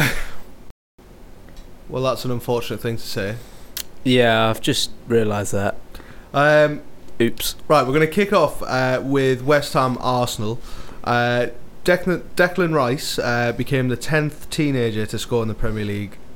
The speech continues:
Speaker 1: uh, for West Ham. H-, uh, can you name any of the other nine?
Speaker 2: The tenth teenager, yeah. Owen.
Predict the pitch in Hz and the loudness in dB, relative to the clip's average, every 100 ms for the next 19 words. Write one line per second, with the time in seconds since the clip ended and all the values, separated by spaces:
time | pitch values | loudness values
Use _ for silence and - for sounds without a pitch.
0 | - - 107 196 - 101 98 - - - | -14 -8 -4 -4 -4 -4 -4 -4 -4 -2
1 | 120 - - - - - - - - 135 | -2 -4 -8 -10 -12 -12 -12 -10 -6 -4
2 | - - - - 135 127 131 131 135 143 | -4 -6 -6 -2 0 0 0 0 -2 0
3 | 139 139 131 123 127 131 143 185 220 - | -2 0 0 0 0 2 2 0 -2 -6
4 | - - - - - - - 117 - 143 | -8 -8 -8 -10 -14 -10 0 0 4 4
5 | 135 - - 131 131 110 107 104 104 110 | 4 0 2 4 4 4 2 2 2 4
6 | 113 110 120 123 123 131 135 | 4 4 4 4 6 4 2